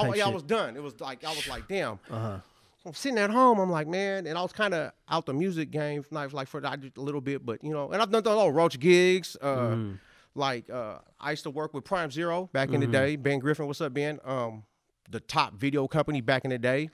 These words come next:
Speaker 2: Like, they shot all the E forty stuff. Like, I helped A D for, like, uh, A D for, um, We Out Here Trying to Function.
Speaker 1: Mm-hmm.
Speaker 2: That was a big
Speaker 1: Yeah,
Speaker 2: video,
Speaker 1: that
Speaker 2: right?
Speaker 1: was
Speaker 2: Like,
Speaker 1: big.
Speaker 2: I've been part of, like, uh, Glamorous Life, Jacka.
Speaker 1: Yep.
Speaker 2: Not only was
Speaker 1: Legendary.
Speaker 2: I part of that shoot, I'm in it.
Speaker 1: Mm-hmm.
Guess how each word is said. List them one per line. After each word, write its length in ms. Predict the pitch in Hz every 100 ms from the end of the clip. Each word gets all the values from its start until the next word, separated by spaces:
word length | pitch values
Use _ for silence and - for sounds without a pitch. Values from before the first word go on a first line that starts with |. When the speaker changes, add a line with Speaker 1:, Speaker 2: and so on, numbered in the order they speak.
| -
Speaker 2:
Like, 200 | 107 95
they 100 | 110
shot 180 | 110 135
all 140 | 110 127
the 80 |
E 100 | 110
forty 300 | 120 123 147
stuff. 260 | - 131 120
Like, 200 | 110 98 _ _ _ _
I 180 | 117 135
helped 220 | 143 131
A 120 | 123 123
D 200 | 117 135
for, 140 | -
like, 280 | 110 110 98
uh, 100 | 82 - _ _
A 140 | 120 117
D 180 | 113 117
for, 260 | - 101
um, 340 | 110 107 95 92 _ _ _ _
We 140 | 113 135
Out 80 |
Here 100 | 131
Trying 180 | 123 135
to 60 | 117
Function. 460 | 131 127 - 151 - _
Speaker 1:
Mm-hmm. 300 | 120 120 113 98 - _
Speaker 2:
That 80 | 127
was 100 | 143
a 40 | 104
big 260 | 165 127
Speaker 1:
Yeah, 60 | -
Speaker 2:
video, 80 | 123 110
Speaker 1:
that 40 |
Speaker 2:
right? 200 | 110 123
Speaker 1:
was 140 | 127 127
Speaker 2:
Like, 80 | 131
Speaker 1:
big. 80 |
Speaker 2:
I've 80 | 160
been 140 | 165 208
part 220 | 214 185
of, 80 | 143
like, 160 | 139 -
uh, 200 | 131 117
Glamorous 520 | 92 147 160 165 151
Life, 200 | 175 131
Jacka. 420 | 135 135 175 180 -
Speaker 1:
Yep. 340 | 123 131 196 - _ _ -
Speaker 2:
Not 160 | 147
only 160 | 170 180
was 120 | 156
Speaker 1:
Legendary. 280 | 143 120 190
Speaker 2:
I 20 |
part 100 | 214
of 60 | 170
that 180 | 156 143
shoot, 340 | - 151 175 -
I'm 180 | 139 120
in 200 | 151 135
it. 160 | - _ -
Speaker 1:
Mm-hmm. 320 | 117 113